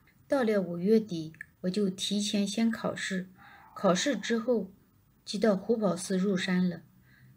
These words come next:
到了寺中一日以后，即穿出家人的衣裳，而预备转年再剃度。即至七月初，夏勉尊居士来，他看到我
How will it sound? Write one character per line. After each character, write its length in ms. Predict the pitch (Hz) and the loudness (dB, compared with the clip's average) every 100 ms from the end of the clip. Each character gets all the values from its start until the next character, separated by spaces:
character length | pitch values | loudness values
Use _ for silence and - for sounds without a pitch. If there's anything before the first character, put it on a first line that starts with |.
| - | -10
到 180 | - 247 | 0 2
了 160 | 214 202 | 4 2
寺 240 | - 247 | 0 -2
中 240 | 190 190 | 0 -2
一 220 | 202 214 247 | -2 0 0
日 220 | 233 208 | 2 0
以 180 | 170 175 | -2 -6
后， 300 | - 190 - - _ _ _ | -4 -4 -4 -14 _ _ _
即 160 | - 233 | -6 -4
穿 260 | - 202 185 | 0 0 -2
出 160 | - | -2
家 220 | 240 247 | 0 2
人 200 | 233 202 | 2 2
的 120 | 185 185 | 2 0
衣 200 | 180 196 | 0 -2
裳， 260 | - 160 - - - - - | -2 -4 -10 -20 -20 -20 -6
而 160 | 185 202 | 0 2
预 180 | 214 208 | 2 2
备 220 | 208 190 | 2 0
转 360 | 185 185 160 | 0 -2 0
年 280 | 156 160 170 | -2 -6 -4
再 280 | 180 180 156 - | -2 -2 -2 -10
剃 180 | - - | -8 -6
度。 280 | 185 190 175 - _ _ _ _ _ _ _ _ _ - | -4 -4 -6 -10 _ _ _ _ _ _ _ _ _ -10
即 160 | 277 | -4
至 180 | 269 247 | -2 -2
七 260 | - - 254 | -2 -2 0
月 200 | 247 190 | 0 0
初， 360 | - 214 208 - _ _ _ _ _ | 0 -2 -2 -10 _ _ _ _ _
夏 220 | - 262 | -2 2
勉 200 | 208 185 | 4 2
尊 200 | 208 220 | 2 2
居 180 | 220 226 | 2 2
士 240 | 220 196 | 2 0
来， 360 | 180 156 - - _ _ _ _ _ _ | -2 -2 -6 -12 _ _ _ _ _ _
他 180 | - 233 | -2 -2
看 240 | 226 254 | 2 2
到 180 | 226 233 | 2 2
我 420 | 196 180 170 170 | 2 0 -2 -6